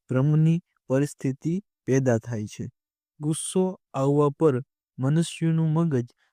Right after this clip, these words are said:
સાચા કે ખોટાની પરખ કરવાનું ભૂલી જાય છે.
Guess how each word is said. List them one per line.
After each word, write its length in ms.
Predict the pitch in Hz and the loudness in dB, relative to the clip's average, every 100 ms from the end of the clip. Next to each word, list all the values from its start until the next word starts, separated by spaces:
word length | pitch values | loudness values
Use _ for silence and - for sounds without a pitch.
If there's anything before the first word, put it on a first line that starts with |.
| _ | _
સાચા 420 | - 139 - 160 | -6 -6 -2 -4
કે 160 | - 160 | -4 -8
ખોટાની 500 | - 131 139 139 127 | -4 -4 -2 -4 -4
પરખ 360 | - 139 160 - | -4 -2 -2 -4
કરવાનું 480 | 127 127 135 139 170 - _ _ - | -4 0 0 0 -4 -6 _ _ 0
ભૂલી 280 | 131 135 113 | 4 4 4
જાય 200 | 110 110 | 0 -2
છે. 240 | - | -4